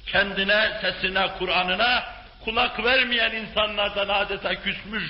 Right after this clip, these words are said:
gibi Mevla-i Müteala bütün teveccühüyle dönmüş, Kur'an okuyor ve namaz kılıyordu.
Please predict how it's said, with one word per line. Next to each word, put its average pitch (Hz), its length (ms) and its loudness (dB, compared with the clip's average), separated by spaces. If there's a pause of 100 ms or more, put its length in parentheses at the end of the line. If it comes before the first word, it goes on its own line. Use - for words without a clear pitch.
(240)
gibi 131 380 -2 (360)
Mevla-i 185 500 4
Müteala 196 720 2
bütün 262 420 2
teveccühüyle 202 840 0
dönmüş, 185 380 -2 (560)
Kur'an 220 320 2
okuyor 226 720 0
ve 175 140 0
namaz 156 380 -2
kılıyordu. 117 360 -6